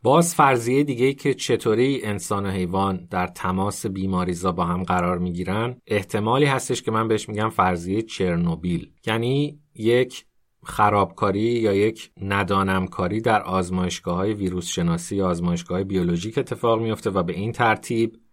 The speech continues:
ویروس به انسان یا ابتدا به حیوان و بعد از حیوان به انسان سرایت می‌کنه که این هم باز اولین موردی نیستش که در مورد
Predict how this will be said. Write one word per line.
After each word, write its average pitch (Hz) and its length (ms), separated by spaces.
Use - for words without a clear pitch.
ویروس 92 380
به 95 180
انسان 101 560
یا 92 500
ابتدا 92 360
به 98 120
حیوان 92 400
و 95 100
بعد 92 200
از - 220
حیوان 92 260
به 175 100
انسان 95 520
سرایت 85 680
می‌کنه - 380
که - 200
این 147 180
هم 139 220
باز 131 220
اولین 104 380
موردی 104 420
نیستش 120 460
که 107 100
در 95 240
مورد 92 680